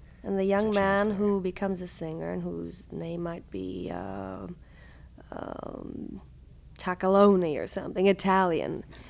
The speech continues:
Speaker 1: But really, I, th-, I, I do think, I know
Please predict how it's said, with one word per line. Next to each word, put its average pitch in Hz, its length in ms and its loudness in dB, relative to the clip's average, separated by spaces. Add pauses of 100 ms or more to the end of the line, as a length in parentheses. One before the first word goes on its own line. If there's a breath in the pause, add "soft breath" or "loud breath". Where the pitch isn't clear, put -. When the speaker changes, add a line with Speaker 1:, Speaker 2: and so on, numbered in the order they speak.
Speaker 1:
But 233 220 4
really, 285 360 8
I, 240 100 6
th-, - 160 -6 (220)
I, 247 60 4
I - 20 4
do 254 300 10
think, 220 460 4
I 202 100 4
know 240 320 4